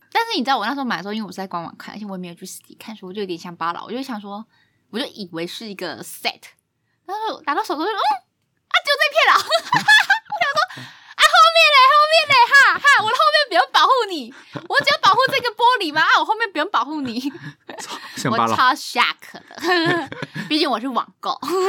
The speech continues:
Speaker 2: <laughs> 乡巴佬，乡巴佬。
Speaker 1: 没错，而且那个，而且那片很贵哦，那片我可以去外面买好几个，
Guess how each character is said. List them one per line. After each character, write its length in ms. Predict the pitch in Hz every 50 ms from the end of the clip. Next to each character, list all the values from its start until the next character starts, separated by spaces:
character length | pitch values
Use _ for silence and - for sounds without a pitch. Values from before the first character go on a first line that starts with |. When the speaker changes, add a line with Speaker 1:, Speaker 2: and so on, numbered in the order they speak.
| 392 370 349 359
Speaker 2:
<laughs> 440 | 403 381 320 311 277 - - 208 190 -
乡 240 | - - 117 113 104 123
巴 280 | - - 117 107 123 120
佬， 180 | 110 104 92 87 - - - -
乡 280 | - 294 - 110 104 107
巴 220 | 107 104 101 101
佬。 200 | 101 101 104 107 - - - - 359 - _ -
Speaker 1:
没 120 | 185 185
错， 140 | - 247 -
而 120 | - 208
且 80 | 277 285
那 120 | 269 294
个， 80 | 254 - -
而 120 | 277 277
且 60 | 262
那 140 | 254 262 247
片 160 | 240 277 233
很 80 | - - _
贵 160 | - - - - - _
哦， 80 | _ _ _ _ _ _ _
那 140 | 311 302 277
片 160 | 277 359 339 294
我 100 | 226 190
可 120 | - 240
以 60 | 208 190
去 80 | 254
外 120 | 247 220 214
面 100 | 208 214
买 240 | 202 160 - - _ _ _ _
好 180 | - - 233 247
几 200 | 247 - 233 -
个， 200 | _ - -